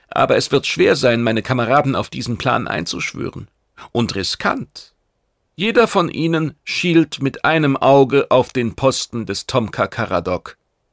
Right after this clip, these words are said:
Absehbar. Aber ich denke, dass die Aussicht auf Erfolg ein wenig persönliches Risiko wert ist. Außerdem,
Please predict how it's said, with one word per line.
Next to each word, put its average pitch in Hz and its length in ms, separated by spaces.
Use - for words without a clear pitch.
Absehbar. 76 1000
Aber - 200
ich 143 80
denke, 196 240
dass 131 180
die - 140
Aussicht 135 340
auf - 160
Erfolg 92 540
ein 113 300
wenig 117 420
persönliches 85 680
Risiko 90 440
wert - 240
ist. - 220
Außerdem, 87 560